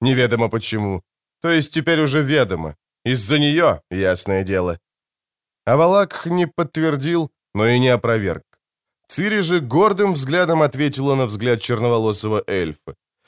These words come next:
Несколько мгновений они глядели друг на друга, но ни он, ни она не хотели первыми опустить глаза. "Значит, это и есть старшая кровь", ответил эльф.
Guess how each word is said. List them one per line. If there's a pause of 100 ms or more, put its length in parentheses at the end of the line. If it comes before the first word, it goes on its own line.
(120)
Несколько
мгновений
они
глядели
друг
на
друга, (220)
но
ни
он,
ни
она
не
хотели
первыми
опустить
глаза. (1000)
"Значит,
это
и
есть
старшая
кровь", (220)
ответил
эльф.